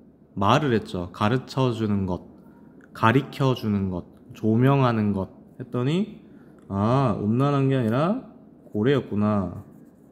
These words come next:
그러니까 분명히 같은 그림이고 같은 사진인데 우리에게 보여지는 것이 다르게 보이더라. 지금 이게 눈에 보이는 것만 가지고 얘기를 해서 그런데 우리가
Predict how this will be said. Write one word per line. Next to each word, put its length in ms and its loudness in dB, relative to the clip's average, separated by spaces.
그러니까 280 2
분명히 500 4
같은 640 2
그림이고 720 2
같은 400 -2
사진인데 1040 0
우리에게 500 4
보여지는 520 2
것이 580 -6
다르게 800 -2
보이더라. 640 0
지금 240 2
이게 160 2
눈에 480 4
보이는 400 2
것만 320 0
가지고 840 -2
얘기를 320 2
해서 140 0
그런데 560 -2
우리가 920 0